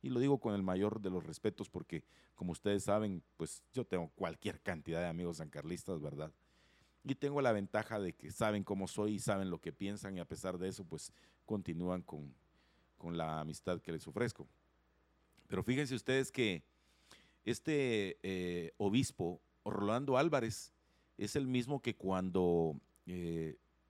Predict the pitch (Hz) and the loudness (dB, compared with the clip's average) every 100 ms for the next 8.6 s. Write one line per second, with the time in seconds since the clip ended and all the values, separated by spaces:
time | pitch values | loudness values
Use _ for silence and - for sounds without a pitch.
0 | _ 92 104 110 101 123 147 - 110 98 | _ -4 -2 -2 2 2 2 -2 -2 0
1 | 104 107 139 147 139 139 135 110 101 101 | -2 2 4 4 2 2 0 -2 -2 -4
2 | - 143 151 - - 110 - 135 - 135 | 0 0 0 -8 -8 -6 0 0 0 0
3 | 147 185 - - 101 90 - 104 85 85 | 0 -2 -6 -4 -2 -2 -2 -4 -4 2
4 | 139 117 85 - 82 85 101 - _ _ | 4 4 2 -4 -4 -2 -4 -6 _ _
5 | _ _ - 92 85 92 87 80 104 101 | _ _ -6 -6 -4 -4 -4 -4 -4 -4
6 | 98 76 69 90 73 - _ _ - - | -6 -4 0 0 0 -12 _ _ -20 -20
7 | _ _ _ - 107 - - - 120 - | _ _ _ -2 -2 -2 -8 -6 -4 -2
8 | 120 131 151 131 90 | 0 2 2 0 -4